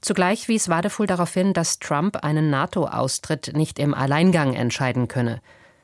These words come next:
Zuvor hatten sich führende U-S-Senatoren von Republikanern und Demokraten in einer gemeinsamen Erklärung für einen Verbleib der Vereinigten Staaten im westlichen Verteidigungsbündnis ausgesprochen.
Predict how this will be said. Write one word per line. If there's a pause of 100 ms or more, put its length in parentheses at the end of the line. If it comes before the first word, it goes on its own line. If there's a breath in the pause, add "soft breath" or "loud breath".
(240 soft breath)
Zuvor
hatten
sich
führende
U-S-Senatoren
von
Republikanern
und
Demokraten (300 loud breath)
in
einer
gemeinsamen
Erklärung
für
einen
Verbleib
der
Vereinigten
Staaten
im
westlichen
Verteidigungsbündnis
ausgesprochen.